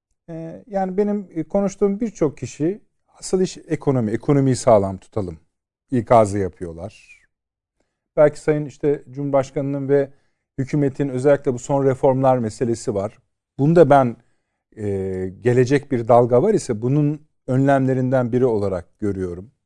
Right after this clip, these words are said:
Avrupa Birliği ilişkilerini bu şekilde görüyorum. Öteki taraftan bu politikalara baktığımızda A B D Avrupa Birliği ilişkileri de çok tartışmaya açık.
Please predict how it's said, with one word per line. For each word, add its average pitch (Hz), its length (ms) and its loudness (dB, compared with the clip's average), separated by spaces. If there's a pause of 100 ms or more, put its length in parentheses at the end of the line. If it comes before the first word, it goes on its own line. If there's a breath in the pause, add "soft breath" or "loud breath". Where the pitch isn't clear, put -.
(540)
Avrupa 123 360 2
Birliği 131 280 0
ilişkilerini 123 560 -4
bu 117 40 -16
şekilde 101 440 -12
görüyorum. 87 540 -16 (1120)
Öteki 220 340 0
taraftan 202 640 2 (200)
bu 226 120 -6
politikalara 156 640 2
baktığımızda 165 760 0
A 175 180 2
B 202 120 2
D 220 100 2
Avrupa 196 400 0
Birliği 202 280 -6
ilişkileri 220 540 -6
de 220 100 4
çok - 240 -4
tartışmaya 101 640 -2
açık. - 460 -20